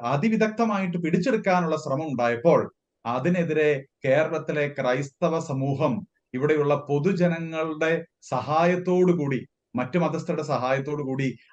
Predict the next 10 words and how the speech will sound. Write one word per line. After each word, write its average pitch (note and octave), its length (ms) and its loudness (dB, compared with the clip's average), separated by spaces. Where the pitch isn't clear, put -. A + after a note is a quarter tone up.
അതിശക്തമായിട്ടുള്ള C3+ 1200 -2
പ്രതിഷേധത്തിലേക്കും C#3 880 -4
പ്രക്ഷോഭങ്ങളിലേക്കും D3 920 -4
പോയി. F3+ 360 2
അത് B2 160 -4
വിമോചന E3 520 0
സമരം D3+ 420 -4
എന്ന് C#3+ 140 -4
ചരിത്രത്തിൽ C#3 580 -6
രേഖപ്പെടുത്തിയിരിക്കുന്നു. C3 880 -4